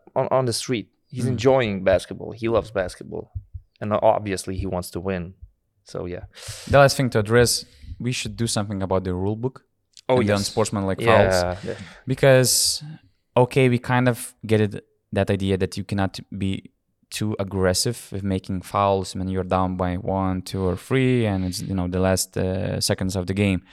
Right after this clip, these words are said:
Speaker 2: But at the same time, if you remember the first game on Saturday, I think that three or four games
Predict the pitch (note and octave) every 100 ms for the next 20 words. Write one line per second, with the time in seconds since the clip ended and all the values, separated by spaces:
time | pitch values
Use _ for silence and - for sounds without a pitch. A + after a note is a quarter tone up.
0 | - - - - - F#2 F2+ - D#3+ D#3+
1 | G#2 G2 F#2 F2+ - _ - - C3 C#3
2 | G2+ F#2+ F2+ F2+ F#2 - A#2+ G#2 G2+ F#2+
3 | F2+ F2 F#2+ F#2+ F#2 F2+ A2 - D#3+ A#2+
4 | F#2 _ _ _ _ _ _ - - E3
5 | A3+ D#3 - B2+ A#2+ A#2+ A#2 G2+ G#2